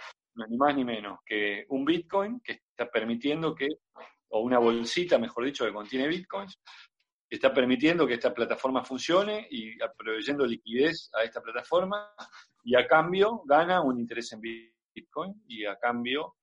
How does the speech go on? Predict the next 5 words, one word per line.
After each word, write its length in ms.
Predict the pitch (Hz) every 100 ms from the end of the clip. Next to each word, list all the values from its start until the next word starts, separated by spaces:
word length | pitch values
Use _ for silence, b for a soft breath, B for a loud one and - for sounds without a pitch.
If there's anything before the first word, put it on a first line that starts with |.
| _ _ _ _
tiene, 440 | 123 123 135 151 139
este, 640 | 113 98 _ 110 104 104
un 140 | 120 117
poquito 380 | 117 131 123 117
de 300 | 110 110